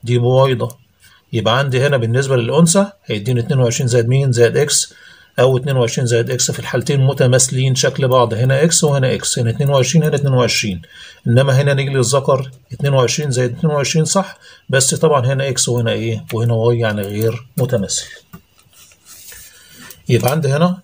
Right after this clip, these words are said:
السؤال زي ما احنا اتفقنا عرفنا إن هو غلط ليه وفسرنا الكلام ده. هنيجي لرقم تلاتة. هنيجي لرقم تلاتة. بالنسبة لرقم اتنين طبعًا هنقول له كم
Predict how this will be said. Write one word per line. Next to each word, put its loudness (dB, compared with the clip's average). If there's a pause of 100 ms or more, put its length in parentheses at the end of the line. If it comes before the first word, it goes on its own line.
السؤال -2
زي 0
ما 0
احنا -6
اتفقنا -2
عرفنا 0
إن -2
هو 2
غلط -4
ليه 2
وفسرنا 0
الكلام -2
ده. -8 (560)
هنيجي 4
لرقم 0
تلاتة. -6 (1900)
هنيجي 0
لرقم 0
تلاتة. -6 (680)
بالنسبة 4
لرقم 0
اتنين 0
طبعًا 0
هنقول -2
له -2
كم -2